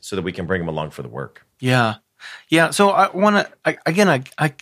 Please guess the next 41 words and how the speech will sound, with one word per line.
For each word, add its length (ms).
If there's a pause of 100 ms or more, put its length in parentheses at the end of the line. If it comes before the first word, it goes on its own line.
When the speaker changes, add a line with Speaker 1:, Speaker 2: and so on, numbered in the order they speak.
(160)
Speaker 2:
find 200
I 140
keep 260
asking, 400
like, 140
contrarian 480
questions. 520
So 80
don't, 300
I 80
hope 120
Speaker 1:
Go 60
Speaker 2:
it's 100
Speaker 1:
for 100
Speaker 2:
not 80
Speaker 1:
it. 60
Speaker 2:
coming 180
across 320
that 140
way, 160
but, 180 (280)
uh, 120
I'm 140
passionate 400
about 200
this 220
and, 280
and, 320 (180)
uh, 200
wanna, 520 (280)
want 200
you 100
to, 220 (440)
want 160
f-, 200 (120)
leaders 320
to 60
catch 260
on 160
to 60
this. 240